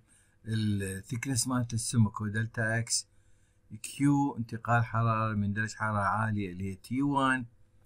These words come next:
إلى درجة حرارة أوطى اللي هي تي تو. لاحظ قلنا تي تو ماينس تي وان، هذا راح يصير القيمة مالته هي نيجاتيف، القيمة مالته تكون سالب.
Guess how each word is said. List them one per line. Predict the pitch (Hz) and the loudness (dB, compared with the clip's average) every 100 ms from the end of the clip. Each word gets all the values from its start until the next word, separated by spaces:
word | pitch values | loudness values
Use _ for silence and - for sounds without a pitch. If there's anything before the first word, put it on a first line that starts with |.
| - - - _ | -20 -20 -20 _
إلى | - 120 120 117 | -2 4 8 8
درجة | 110 120 110 | 6 6 6
حرارة | 107 113 113 110 104 95 | 4 0 0 2 0 0
أوطى | 113 110 110 107 107 - | -2 -4 -4 -4 -4 -4
اللي | 104 98 | -4 -2
هي | 101 104 101 98 98 95 _ _ _ _ _ - | -2 -2 -2 -2 -6 -10 _ _ _ _ _ -10
تي | - 117 110 101 - | -4 0 0 0 -2
تو. | - 110 - _ _ _ - | 0 0 0 _ _ _ -4
لاحظ | 113 104 110 | -2 -2 0
قلنا | 104 104 117 107 | -2 4 4 4
تي | - 113 - | 2 -2 0
تو | 135 131 127 117 _ _ _ _ _ _ _ _ - | 0 0 -2 -10 _ _ _ _ _ _ _ _ -6
ماينس | 110 117 123 117 - | 2 4 6 4 2
تي | 120 117 | 2 4
وان، | 117 113 113 110 - - | 6 6 4 2 -2 -2
هذا | 120 113 | 2 2
راح | 104 | 2
يصير | 101 - 110 104 104 - | -2 -4 -2 -2 -2 -8
القيمة | 101 117 110 104 | -10 -2 0 2
مالته | 101 98 104 | 0 -2 -4
هي | 98 98 92 92 - - | -4 -4 -6 -8 -14 -6
نيجاتيف، | 117 123 104 - 78 - - - - - - - | 2 4 4 -2 -16 -18 -20 -20 -20 -20 -20 -14
القيمة | 104 107 101 | -4 -2 0
مالته | 101 101 | -2 -6
تكون | 98 - 104 95 92 | -12 -6 -4 -4 -8
سالب. | - - 120 90 80 | -8 0 2 0 -4